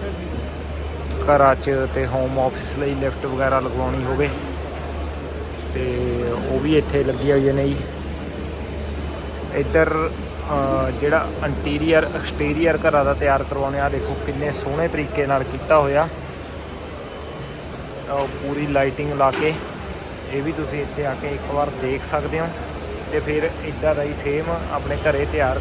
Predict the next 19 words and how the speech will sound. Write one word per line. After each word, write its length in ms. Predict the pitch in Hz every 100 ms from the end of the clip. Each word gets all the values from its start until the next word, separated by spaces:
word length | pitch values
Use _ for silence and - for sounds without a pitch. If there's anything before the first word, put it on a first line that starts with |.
| -
ਕਰ 140 | 127
ਸਕਦੇ, 260 | 127 127 135
ਜਿਵੇਂ 220 | 139 139
ਆਪਾਂ 200 | 135 143
ਪੋਰਟੇਬਲ 600 | - 139 135 143 143 139
ਹਾਊਸ 340 | 135 135 135
ਤੁਹਾਨੂੰ 280 | - 139 135
ਦਿਖਾਇਆ 320 | 127 127 131
ਸੀ, 220 | 127 151 156
ਉਹੀ 200 | 143 127 139
ਚੀਜ਼ 180 | 143 135
ਆ 100 | 123
ਗਈ 180 | 123 131
ਇਹ 60 |
ਵੀ। 120 | 143 165 - - - - - - - -
ਤੇ 260 | - - 143
ਇੱਧਰ 240 | 127 156
ਵੀ 300 | 156 156 156
ਬਾਕੀ 440 | 139 139 135 147